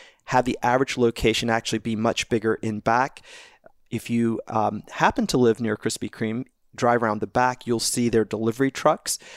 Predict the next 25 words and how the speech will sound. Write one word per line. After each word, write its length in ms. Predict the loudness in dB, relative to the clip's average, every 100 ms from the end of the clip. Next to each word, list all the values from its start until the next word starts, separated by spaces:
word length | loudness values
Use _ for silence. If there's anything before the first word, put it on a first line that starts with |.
| -20 -4
They 100 | 2
want 240 | 4 4 2
to 100 | 0
use 160 | 2 4
these 180 | 4
as 100 | 4
small 400 | 2 2 2 2
manufacturing 760 | 0 -2 -4 -2 0 0 -6 -12
facilities, 800 | -8 -2 2 4 4 2 0 -4 -8 -20 -6
as 200 | 0 0 2
Emily 200 | 2 0
points 360 | -2 -2 2
out, 200 | 2 0 2
then 160 | 2 2
to 80 | 0
get 160 | -2 -2
the 60 |
product 560 | -6 0 2 0 -2 -6
into 600 | 0 0 0 0 0 0 -4 -20 -18 -6
the 80 | -2
grocery 360 | 2 2 2
stores 320 | 0 2 2 0
and 160 | -6
convenience 640 | -6 -6 -4 -2 0 0 -4
stores. 480 | -2 -2 -2 -4